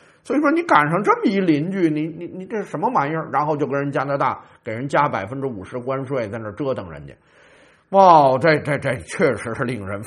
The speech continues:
发指啊！来吧，下边呢，咱们说说这场战争。先说最新进展。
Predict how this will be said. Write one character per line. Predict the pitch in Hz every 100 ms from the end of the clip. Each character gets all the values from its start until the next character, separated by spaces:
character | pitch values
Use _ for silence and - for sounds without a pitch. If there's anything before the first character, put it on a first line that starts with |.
| -
发 | 85 76
指 | - 65 65 -
啊！ | 78 - _ _ _ _ _ _ _ _ _ _ _ -
来 | 170
吧， | 214 170 -
下 | - - 160
边 | 143 139
呢， | 135
咱 | 143
们 | 156
说 | 147 165 156
说 | 143 131
这 | 120 139
场 | 104 98 90 104
战 | 139 117
争。 | 147 156 - - _ _ _ _ _ _ _ _ _ _ _
先 | - 202 196
说 | 165 180 170
最 | 156 170 143
新 | 123 165 160
进 | 147 123
展。 | 78 71